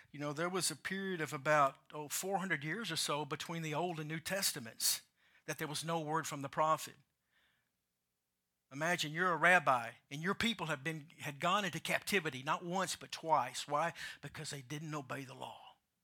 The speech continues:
There was no word from the prophet. So what did they do? They started, they came up with this concept of oral traditions. This is how we apply the law to situations in life.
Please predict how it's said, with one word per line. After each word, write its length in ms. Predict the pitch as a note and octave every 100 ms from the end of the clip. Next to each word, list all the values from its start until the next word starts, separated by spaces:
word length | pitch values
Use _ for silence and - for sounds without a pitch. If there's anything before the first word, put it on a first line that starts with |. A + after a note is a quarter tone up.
| _ _ _ _ _ _ -
There 60 |
was 100 | E3+
no 140 | G3 F#3
word 260 | F3 E3
from 140 | - D3+
the 60 |
prophet. 460 | - D3+ D3+ F3 F#3+ _ _ -
So 100 | -
what 60 | G3+
did 100 | F3+
they 80 | F3+
do? 80 | D3
They 80 |
started, 380 | E3+ - F#3+ E3 - -
they 140 | E3+
came 240 | F3 G3+ G3
up 160 | F3+
with 120 | D#3+ -
this 100 | D3+
concept 480 | - F#3 E3+ D#3+ D3
of 100 | B2+
oral 280 | D#3 E3+ D#3
traditions. 600 | - D3+ B2 D#3 - B2+
This 160 | E3 A3
is 140 | -
how 180 | G3+ E3+
we 160 | D3
apply 400 | C#3+ - D3+ D3+
the 100 | C#3+
law 240 | B2+ B2 A#2+
to 100 | B2
situations 720 | - C#3 C#3 B2+ C3 C3+ -
in 100 | A2+
life. 300 | A#2 A2